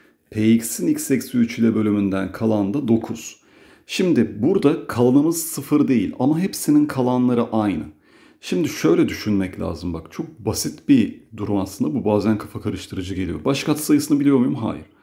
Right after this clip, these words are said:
O zaman çarpanlarından biri değil bak bu. Şuna dikkat edeceksin. X eksi bir, x eksi iki falan çarpanı değil. Böyle yazmayacaksın.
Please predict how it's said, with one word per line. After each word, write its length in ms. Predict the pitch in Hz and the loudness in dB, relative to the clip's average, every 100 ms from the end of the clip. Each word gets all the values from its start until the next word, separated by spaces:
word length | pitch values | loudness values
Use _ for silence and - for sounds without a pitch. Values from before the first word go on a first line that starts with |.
| _ _ _ | _ _ _
O 120 | - 131 | -6 2
zaman 400 | 139 139 135 - _ _ _ | 4 4 2 -6 _ _ _
çarpanlarından 960 | - 131 123 135 135 135 135 139 135 | -2 0 0 0 2 4 4 4 4
biri 200 | 127 127 | 2 2
değil 260 | 120 117 - | 4 4 4
bak 220 | 85 - | -4 -14
bu. 180 | 90 - _ _ _ _ _ _ - | -20 -20 _ _ _ _ _ _ -16
Şuna 420 | - - 135 117 | -6 4 6 6
dikkat 240 | - 107 | 2 -2
edeceksin. 520 | 92 95 90 - 113 - | -2 -4 -10 -10 -12 -6
X 240 | 117 - | -6 -2
eksi 280 | 123 120 117 | -4 -2 0
bir, 100 | 123 | 0
x 360 | - 120 - 127 | 2 -2 0 -2
eksi 360 | 113 - 120 | -2 2 2
iki 200 | 117 117 | 2 0
falan 260 | - 117 113 | 2 4 4
çarpanı 460 | - 107 98 117 | 2 0 4 4
değil. 220 | 110 90 87 | 4 0 0
Böyle 220 | 110 113 | 2 4
yazmayacaksın. 760 | 113 110 110 92 90 - - | 4 2 -2 -6 -10 -16 -20